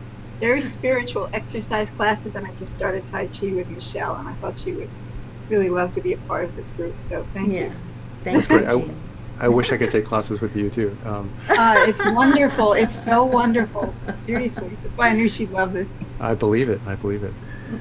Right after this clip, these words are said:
Speaker 3: Um, I, and actually, I'm, um, you know, I, I also wanna say that everything we did tonight, listening to sounds, labeling thoughts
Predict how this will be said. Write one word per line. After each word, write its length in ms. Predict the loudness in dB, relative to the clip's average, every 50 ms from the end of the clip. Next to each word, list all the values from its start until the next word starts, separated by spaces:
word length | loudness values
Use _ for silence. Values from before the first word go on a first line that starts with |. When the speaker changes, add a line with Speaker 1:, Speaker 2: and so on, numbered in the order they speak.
| -6 -2 0
Speaker 3:
Um, 280 | 2 2 2 2 0 -2 -2
I, 120 | -2 -2
and 180 | 0 2 2 2
actually, 300 | 2 2 2 2 2 4
I'm, 180 | 4 2 0 -4 -8 -6 -2
um, 320 | -2 0 0 0 -2 -4 -8 -12 -8 -6 -6 -6 -6 -8 -10 -12 -6 -2
you 60 | 0
know, 240 | 2 4 2 2 0 -2
I, 280 | -2 -4 -2 0 2 2
I 20 |
also 240 | 2 2 0 -2 -4
wanna 120 | -6 -4 -4
say 140 | -2 -4
that 100 | -4 -2
everything 440 | -4 -4 -2 -4 -4 -6 -6 -6 -4
we 100 | -4 -4
did 240 | -2 0 0 0 0
tonight, 320 | -2 -4 -6 -6 -6 -4
listening 320 | -4 -4 -4 -4 -4 -6 -4
to 100 | -6 -6
sounds, 840 | -6 -6 -6 -6 -4 -4 -4 -4 -6 -6 -6 -6 -6 -6 -6 -6 -8 -10 -10 -12 -12 -12 -12 -14 -14 -14 -14 -10 -10 -10 -8 -8 -10 -8
labeling 440 | -2 2 4 4 4 4 4 2 2
thoughts 800 | 2 0 0 0 2 0 0 -2 -4 -6 -8 -10 -10 -10 -10 -12